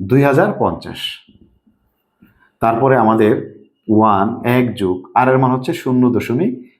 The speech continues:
এক ছয় ছয় ছয় ছয় সাত। আর এন এর মান হচ্ছে কত? এখানে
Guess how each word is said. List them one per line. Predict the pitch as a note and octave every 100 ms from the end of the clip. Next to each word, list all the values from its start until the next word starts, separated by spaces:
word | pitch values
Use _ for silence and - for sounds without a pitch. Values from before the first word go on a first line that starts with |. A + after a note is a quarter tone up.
| _
এক | G#2 A2 B2
ছয় | - G2+ F#2+ G2+
ছয় | G#2+ - G2+ G2 A2
ছয় | A#2 - G2 A#2
ছয় | B2+ - A#2 A#3 - _ -
সাত। | - G2 F2 - - _ _ -
আর | F2+ A#2
এন | A#2
এর | B2
মান | C3
হচ্ছে | C3+ C3+
কত? | C#3+ C#3 G#3+ - - _ _ _ _ - F#2+
এখানে | F#2+ D#3+